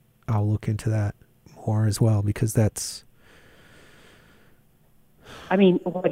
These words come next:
Speaker 2: he was put through by Bush and Green, that would shorten anybody's lifespan.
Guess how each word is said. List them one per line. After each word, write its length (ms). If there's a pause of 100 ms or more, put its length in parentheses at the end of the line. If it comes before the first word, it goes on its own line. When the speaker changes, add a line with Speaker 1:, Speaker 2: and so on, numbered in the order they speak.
Speaker 2:
he 280
was 140 (120)
put 280
through 240
by 220
Bush 340
and 120
Green, 640 (480)
that 280
would 140 (160)
shorten 460
anybody's 600 (100)
lifespan. 840